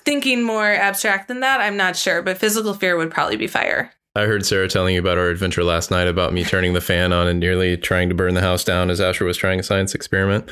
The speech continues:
Speaker 1: That's fun.
Speaker 2: Yeah, it was good times. You probably would have had a, a heart attack or something while this was happening.
Speaker 1: <laughs>
Speaker 2: The flames were pretty great, by the way. Um,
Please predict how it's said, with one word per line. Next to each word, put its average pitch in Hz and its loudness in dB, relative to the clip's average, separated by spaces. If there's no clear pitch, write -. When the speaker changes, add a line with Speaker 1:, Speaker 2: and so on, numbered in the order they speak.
Speaker 1:
That's - -12
fun. - -6
Speaker 2:
Yeah, 110 2
it 110 0
was 104 0
good 107 -2
times. 98 0
You 104 2
probably 110 0
would 110 2
have 110 -4
had 107 0
a, 107 2
a 104 0
heart 113 0
attack 98 0
or 95 2
something 101 2
while 101 2
this 104 0
was - 0
happening. 107 0
Speaker 1:
<laughs> 302 -2
Speaker 2:
The 123 2
flames 139 0
were 110 0
pretty 104 0
great, 90 0
by 90 2
the 90 0
way. 90 0
Um, 113 2